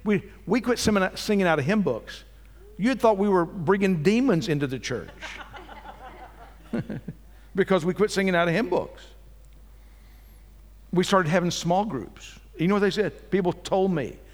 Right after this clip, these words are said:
"If you have small groups, those people are gonna get together and divide your church." We've never had a small group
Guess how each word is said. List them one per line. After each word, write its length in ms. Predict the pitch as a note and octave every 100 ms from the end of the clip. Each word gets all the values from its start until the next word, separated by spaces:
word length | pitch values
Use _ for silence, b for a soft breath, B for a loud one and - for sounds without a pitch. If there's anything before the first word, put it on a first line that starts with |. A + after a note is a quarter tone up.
| b b -
"If 100 | C#3
you 140 | F3
have 180 | D#3 A2
small 300 | - D#3+ F3
groups, 640 | A#2 G2+ - - - - - - b b b b -
those 280 | C#3 F#3
people 380 | - D3+ D3+ D3
are 60 | C3
gonna 200 | A#2 A#2+
get 220 | A2 -
together 460 | C#3+ B2 C#3+ D3 B2+
and 160 | G2+
divide 600 | F2 E2 D#2+ A2+ C#3 D3
your 200 | E3 C#3
church." 760 | - - G2 E2+ - - - - - - - - - - - - - - - - - - - -
We've 320 | G3+ E3 C3+
never 460 | D3 F#3 G3 C#3+
had 200 | C3 D#3
a 60 | C3
small 320 | - D#3 C#3+
group 280 | A2+ A2+